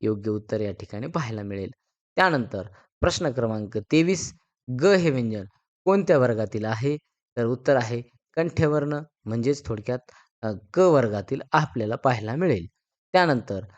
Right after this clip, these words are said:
प्रश्न क्रमांक चोवीसावा आहे, मराठी वर्णमाला कोणत्या लिपीत लिहिली जाते? योग्य उत्तर आहे देवनागरी लिपीमध्ये. त्यानंतर प्रश्न क्रमांक पंचवीस, च या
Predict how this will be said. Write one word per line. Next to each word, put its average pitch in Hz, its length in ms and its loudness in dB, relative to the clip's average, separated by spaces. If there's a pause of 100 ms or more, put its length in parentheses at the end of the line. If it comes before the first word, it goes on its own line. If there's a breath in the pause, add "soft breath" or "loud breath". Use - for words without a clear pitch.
(200 soft breath)
प्रश्न 156 300 -2
क्रमांक 127 440 -2
चोवीसावा 160 760 0
आहे, 151 240 -2
मराठी 147 500 2
वर्णमाला 139 600 2 (400)
कोणत्या 185 300 4
लिपीत 127 320 2
लिहिली 117 300 -2
जाते? 110 340 -4 (360)
योग्य 131 280 2
उत्तर 120 280 0
आहे 110 300 -6 (260)
देवनागरी 107 680 0
लिपीमध्ये. 95 480 -8 (460 soft breath)
त्यानंतर 135 520 2 (340 soft breath)
प्रश्न 143 320 -2
क्रमांक 117 500 -2
पंचवीस, 156 600 -2 (360)
च 190 80 2
या 156 360 6